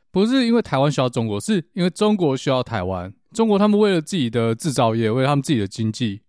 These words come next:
中国需要跟台湾买，只有台湾做出来的晶片，所以我们对中国的贸易依存度才会降不下来。然后再来你说，哦，这个旅游业都死了，那我就问，你们身为台湾人，有自己想去国旅吗？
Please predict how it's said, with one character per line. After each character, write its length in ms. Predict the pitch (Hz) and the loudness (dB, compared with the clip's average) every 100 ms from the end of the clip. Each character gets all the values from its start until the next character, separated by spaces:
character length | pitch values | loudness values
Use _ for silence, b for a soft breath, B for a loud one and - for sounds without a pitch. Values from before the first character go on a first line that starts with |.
| _ | _
中 160 | 208 214 | 0 2
国 120 | 170 | 2
需 100 | 185 | 2
要 100 | 180 | 2
跟 220 | 175 175 | 0 -2
台 160 | - 123 | -2 0
湾 160 | 127 | 0
买， 180 | 135 101 | 0 -4
只 160 | 92 185 | 0 0
有 80 | 175 | 0
台 160 | - | 2
湾 160 | 135 165 | 2 2
做 240 | - 196 | 2 2
出 220 | 120 - 139 | 2 -2 -4
来 140 | 104 | -4
的 100 | 95 | -8
晶 300 | - 123 104 | -6 -6 -4
片， 240 | 101 107 95 | -4 -6 -2
所 180 | 170 | 0
以 160 | 190 123 _ | 0 -2 _
我 80 | 147 | -2
们 140 | 147 | 0
对 140 | 165 175 | 0 0
中 240 | - 185 | 2 2
国 180 | 165 131 | 2 0
的 100 | 127 | 0
贸 240 | 156 160 | 0 0
易 80 | 151 | -2
依 100 | 156 | -8
存 240 | - 110 | -4 -4
度 160 | 110 123 | 0 -2
才 160 | - 120 | 0 0
会 80 | |
降 200 | 156 151 | 2 0
不 80 | 107 | -2
下 220 | 107 110 | -4 -4
来。 260 | 101 131 139 - - | -4 -8 -10 -16 -2
然 120 | 151 | 0
后 60 | |
再 160 | 190 196 | 2 0
来 40 | |
你 100 | 123 | 0
说， 320 | 95 123 117 120 _ _ | -2 -2 -2 -4 _ _
哦， 100 | 107 | -6
这 100 | 110 | 0
个 80 | 165 | 0
旅 100 | 127 | 2
游 160 | 110 127 | 2 2
业 140 | 143 | 2
都 100 | 120 | 0
死 300 | 120 - - | -4 -10 -12
了， 140 | 92 - _ _ | -14 -14 _ _
那 180 | 160 135 | -2 0
我 140 | 117 | 0
就 120 | 104 135 | 0 2
问， 340 | 135 107 98 _ | 2 0 -6 _
你 100 | 135 | -2
们 140 | 120 | 0
身 200 | 117 170 151 | 0 0 0
为 100 | 117 | -2
台 220 | - 107 | -2 -2
湾 200 | 113 113 | 0 -2
人， 220 | 92 82 _ | -4 -8 _
有 100 | 135 | -4
自 120 | - | 0
己 100 | 156 | -2
想 180 | 123 113 | 0 -2
去 120 | 98 | -2
国 240 | 135 117 104 | -2 0 0
旅 160 | 110 | -2
吗？ 260 | 87 85 87 | -4 -10 -14